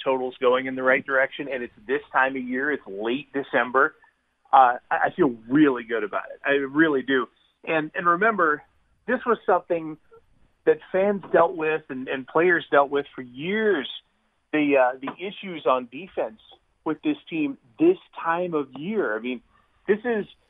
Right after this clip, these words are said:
we get used to a situation where Aaron Rodgers was leading the Packers into the playoffs with the whole team on his shoulders year after year, and then he was just willing them to wins in the playoffs, and then they go and face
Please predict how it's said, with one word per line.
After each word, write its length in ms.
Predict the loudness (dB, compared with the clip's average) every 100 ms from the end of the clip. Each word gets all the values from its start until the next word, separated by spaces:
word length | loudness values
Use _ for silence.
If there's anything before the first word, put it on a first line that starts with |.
| _
we 100 | -2
get 220 | 4 4 2
used 260 | -14 -12
to 120 | -6
a 40 | -6 -8
situation 580 | -14 -4 -4 -4 -6
where 160 | -4 -2
Aaron 260 | -2 -2 2
Rodgers 380 | 2 0 -4 -12
was 80 | -16
leading 480 | -12 -8 -6 -4 -4
the 60 |
Packers 480 | -2 6 6 4 -8
into 160 | -8 -10
the 120 | -16 -4
playoffs 440 | 0 4 6 4 2 -8 _ -18 -18 -2
with 160 | -2 4
the 120 | 6
whole 260 | 8 8
team 300 | 4 -6 2
on 140 | 2 2
his 100 | -4 0
shoulders 480 | 0 0 -4 -16 -20 -20 _ -10
year 260 | 0 2
after 320 | 4 0 -2 -10
year, 400 | -8 -8 -8 -8
and 100 | -6
then 140 | -6 -6
he 160 | -4
was 140 | -2 -2 -2
just 160 | -4 -4 _ _ _ _ -20
willing 640 | -10 0 4 4 2 -2
them 400 | 0 0 0 -6 -18 _ _ _ _ -6
to 100 | -4
wins 320 | -2 -4 -4
in 120 | -6
the 80 | -6
playoffs, 560 | 2 4 8 6 4 -4
and 100 | 0
then 140 | 2
they 120 | 2
go 280 | 4 4 4
and 120 | 2 -2
face 180 | -2 -2